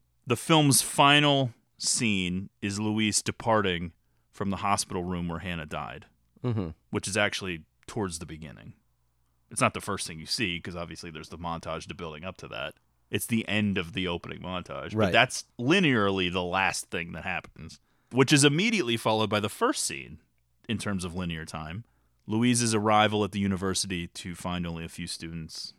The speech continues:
Speaker 1: in her lecture room because of the event that's going
Speaker 2: Mm-hmm.
Speaker 1: on. Everyone's distracted.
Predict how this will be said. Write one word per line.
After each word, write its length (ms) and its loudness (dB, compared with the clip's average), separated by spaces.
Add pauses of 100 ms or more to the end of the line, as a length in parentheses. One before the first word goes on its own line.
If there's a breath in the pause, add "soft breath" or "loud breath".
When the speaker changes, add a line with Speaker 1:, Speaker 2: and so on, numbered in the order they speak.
(120)
Speaker 1:
in 120 -8
her 180 -8
lecture 420 -8
room 320 -12 (520)
because 580 -12 (100)
of 140 -12
the 100 -8
event 280 -10
that's 160 -12
going 220 2
Speaker 2:
Mm-hmm. 80 -2
Speaker 1:
on. 100 -10
Everyone's 300 -14
distracted. 600 -6